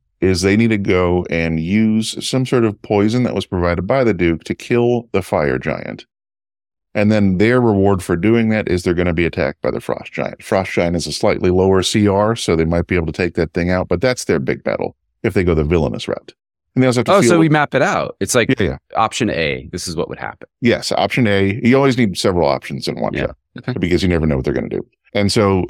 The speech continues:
Speaker 1: their, their struggle is gonna be the fact that you are also going to present to them at, before they go and try and poison, that these two people are just in love. They're really not, they're not
Speaker 2: Kinda
Speaker 1: typical
Speaker 2: sweet.
Speaker 1: giants.
Speaker 2: Yeah.
Speaker 1: They don't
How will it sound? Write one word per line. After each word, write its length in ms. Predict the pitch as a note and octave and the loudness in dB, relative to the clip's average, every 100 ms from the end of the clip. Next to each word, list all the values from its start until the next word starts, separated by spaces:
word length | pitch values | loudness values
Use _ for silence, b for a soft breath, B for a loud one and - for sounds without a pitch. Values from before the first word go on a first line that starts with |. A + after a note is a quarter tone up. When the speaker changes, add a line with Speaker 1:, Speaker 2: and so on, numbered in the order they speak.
| - | -6
Speaker 1:
their, 580 | F#2+ G#2 A2 A2 A2 - _ - _ | 0 2 4 4 2 -2 _ -20 _
their 240 | F#2 G#2+ A2 | -2 0 0
struggle 340 | - F2+ E2 | 0 0 2
is 80 | D#2+ | 0
gonna 120 | E2 | 0
be 80 | D#2+ | -2
the 100 | D#2+ | -2
fact 280 | - D#2 - | -2 -2 -2
that 120 | - - | -6 0
you 260 | F#2+ A#2 | 4 6
are 220 | G2+ G2+ - | 6 2 2
also 260 | G2+ - | 0 0
going 180 | F#2+ F#2 | 0 0
to 60 | D#2+ | -2
present 460 | - D#2+ F#2 G#2+ | -2 -2 0 -4
to 80 | - | -2
them 420 | E2+ C#2 C#2 C#2+ - - | 0 0 -2 -4 -8 -4
at, 220 | F2+ F2 | -4 -2
before 480 | F2 - A#2 A#2+ A#2+ | -4 -2 0 2 4
they 220 | F2 D#2 | 2 0
go 260 | C#2+ D2+ D2 | 0 0 0
and 100 | D2 | 0
try 200 | - C#2+ | -2 -2
and 120 | C2 | -4
poison, 460 | D2 C2 B1+ C2+ - _ _ _ _ | -4 -4 -4 -8 -8 _ _ _ _
that 100 | F2 | -2
these 140 | F2 | -2
two 100 | - | -2
people 240 | G2 F#2+ E2 | -2 0 0
are 100 | D#2 | 0
just 300 | E2+ F2+ - _ _ _ _ _ | 0 -4 -6 _ _ _ _ _
in 140 | - F2+ | -2 0
love. 340 | D#2+ E2 F#2 | 2 2 2
They're 140 | E2 D2 | 0 2
really 260 | E2+ F2+ | 4 4
not, 480 | D#2+ E2 E2+ - - - | 2 0 0 -4 -12 -2
they're 120 | F#2+ | 0
not 200 | F#2+ F2+ | 0 0
Speaker 2:
Kinda 140 | G2 | -2
Speaker 1:
typical 200 | F2+ G2 | 0 0
Speaker 2:
sweet. 80 | E2 | 0
Speaker 1:
giants. 540 | F2+ E2+ G2 A2+ - - _ | 0 0 0 -2 -6 -12 _
Speaker 2:
Yeah. 140 | D#2+ D#2+ | -6 0
Speaker 1:
They 100 | G2+ | 2
don't 320 | G#2 F#2 | 2 0